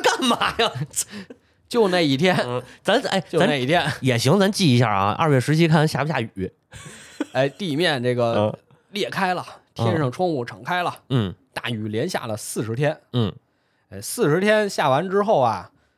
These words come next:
Speaker 2: 还没完。
Speaker 1: 嗯。
Speaker 2: 还没完。这四十天下完之后，水是把普天下所有的高山都给淹没了。
Speaker 1: 啊。
Speaker 2: 啊，水势汹涌。
Speaker 1: 嗯。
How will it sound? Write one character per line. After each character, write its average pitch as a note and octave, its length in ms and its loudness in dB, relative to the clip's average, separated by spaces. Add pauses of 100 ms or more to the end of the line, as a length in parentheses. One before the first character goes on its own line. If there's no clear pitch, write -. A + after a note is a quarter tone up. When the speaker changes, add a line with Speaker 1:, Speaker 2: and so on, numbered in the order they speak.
(180)
Speaker 2:
还 - 200 -4
没 A3+ 140 2
完。 G3 240 2 (160)
Speaker 1:
嗯。 D3+ 220 -2 (140)
Speaker 2:
还 D3 100 -6
没 F3+ 140 0
完。 C#3+ 240 2 (340)
这 G#3+ 100 2
四 A3 280 0
十 F#3+ 80 4
天 A3 180 4
下 G#3+ 160 0
完 E3 180 2
之 F#3+ 80 2
后， F#3+ 200 4
水 G#2 320 -2
是 - 100 -8
把 B2 180 -2
普 A#2+ 300 -12
天 G#3+ 220 -2
下 A3+ 160 -2
所 - 180 -2
有 F3 80 2
的 A2 100 0
高 F#3 240 2
山 E3 220 -2
都 D#3 80 0
给 A#2+ 140 -4
淹 D3 180 0
没 D3+ 220 -4
了。 - 360 -6
Speaker 1:
啊。 G2 140 0 (360)
Speaker 2:
啊， D#2+ 120 -18
水 C3+ 400 -2
势 D3+ 260 -4
汹 C3+ 220 -2
涌。 B2 180 -6 (280)
Speaker 1:
嗯。 G2+ 200 -6